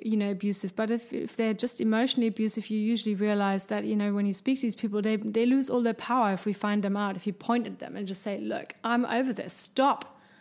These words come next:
Stop doing this to me. I'm over it." And if they start arguing with you, just leave the situation, 'cause there's nothing to be done.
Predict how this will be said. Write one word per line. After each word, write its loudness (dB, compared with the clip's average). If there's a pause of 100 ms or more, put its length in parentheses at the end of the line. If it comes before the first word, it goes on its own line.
(220)
Stop 2
doing 4
this 0
to -8
me. 0
I'm 0
over 0
it." -6 (420)
And 4
if 0
they 4
start 4
arguing 4
with 2
you, 4
just 0
leave 2
the -2
situation, 2
'cause -2
there's 0
nothing -2
to -6
be -2
done. -4